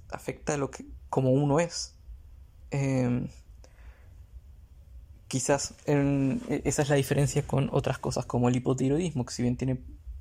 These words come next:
a-, afectación hormonal, em, yo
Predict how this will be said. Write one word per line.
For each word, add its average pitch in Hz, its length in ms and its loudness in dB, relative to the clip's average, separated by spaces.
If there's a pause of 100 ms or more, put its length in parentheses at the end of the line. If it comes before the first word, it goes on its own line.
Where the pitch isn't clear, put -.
(160)
a-, - 220 -4
afectación - 680 -4
hormonal, 123 520 4 (1000)
em, 123 1040 4 (240)
yo 127 280 2